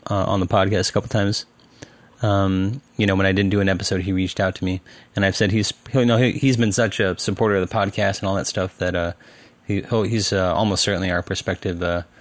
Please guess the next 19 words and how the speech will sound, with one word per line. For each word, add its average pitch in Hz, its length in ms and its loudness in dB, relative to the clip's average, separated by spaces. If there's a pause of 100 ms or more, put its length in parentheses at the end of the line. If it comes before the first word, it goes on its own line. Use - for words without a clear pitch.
(340)
podcast 110 500 2
M 101 140 0
V 95 100 0
P 98 220 -2
for 90 280 -2
the 92 100 -4
next 92 280 -2
year, 90 120 0
whenever 92 200 -2
that 87 140 0
rolls 90 180 0
around, 87 280 0
if 87 100 -6
we're 90 80 -4
still 90 200 -2
doing 90 260 -2
this. 87 160 -6
But, 95 200 -2
um, 90 400 -4